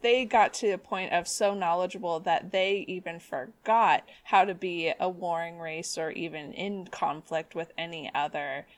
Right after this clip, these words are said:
species, because they became so sentient and understanding with the ways of the universe that they wanted to just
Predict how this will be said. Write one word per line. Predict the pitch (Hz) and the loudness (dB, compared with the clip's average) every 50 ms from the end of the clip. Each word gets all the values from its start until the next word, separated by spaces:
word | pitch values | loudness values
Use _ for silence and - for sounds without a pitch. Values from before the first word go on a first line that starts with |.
| _ | _
species, | _ - - - 226 226 226 214 - - 170 147 147 143 160 - | _ -12 -8 -4 -2 -2 -2 -2 -2 -4 -4 -4 -4 -4 -6 -8
because | - - 180 165 - - - 190 175 170 165 165 165 - - - | -6 -6 -6 -6 -6 -6 -4 0 0 0 0 -2 -6 -10 -8 -4
they | 180 160 170 165 | -2 -2 -2 -2
became | 175 170 156 - - - 170 160 156 165 | -4 -6 -8 -8 -8 -8 -8 -8 -8 -10
so | - - - 170 147 | -10 -6 -6 -6 -6
sentient | 156 - - 185 160 165 - - - 151 143 143 131 - - | -6 -6 -6 -6 -8 -8 -10 -10 -8 -8 -8 -8 -10 -10 -10
and | - 113 - | -10 -8 -6
understanding | - 156 165 165 147 - - - 160 156 156 156 156 151 151 | -6 -6 -4 -4 -6 -6 -6 -6 -6 -6 -6 -8 -10 -14 -12
with | 151 147 - _ | -14 -14 -12 _
the | 151 147 | -8 -6
ways | 143 160 160 - | -6 -6 -6 -8
of | 156 160 | -8 -8
the | 170 | -10
universe | 165 160 160 156 151 160 - - | -10 -10 -10 -10 -8 -8 -10 -10
that | - 185 165 - | -10 -12 -10 -8
they | 165 151 151 | -8 -8 -8
wanted | - 165 151 151 151 147 147 - | -8 -8 -8 -8 -8 -12 -14 -12
to | - - 160 | -10 -10 -10
just | 151 - 160 - - - - - - | -10 -10 -12 -10 -8 -10 -10 -10 -14